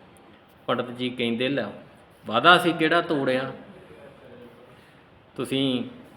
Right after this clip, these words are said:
ਫੌਜ 'ਚ ਤੁਹਾਡੇ ਅਫਸਰ ਜ਼ਿਆਦੇ ਆ, ਆ ਬਲਦੇਵ ਸਿੰਘ ਨੂੰ ਮੈਂ ਵਜ਼ੀਰ ਬਣਾਇਆ ਵਾਂ,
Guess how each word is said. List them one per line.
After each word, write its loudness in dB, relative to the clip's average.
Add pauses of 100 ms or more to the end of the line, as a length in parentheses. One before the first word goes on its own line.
(1040)
ਫੌਜ 2
'ਚ -6
ਤੁਹਾਡੇ 2
ਅਫਸਰ -2
ਜ਼ਿਆਦੇ 0
ਆ, -6 (600)
ਆ 0
ਬਲਦੇਵ 2
ਸਿੰਘ -2
ਨੂੰ 0
ਮੈਂ 0
ਵਜ਼ੀਰ -2
ਬਣਾਇਆ 0
ਵਾਂ, -6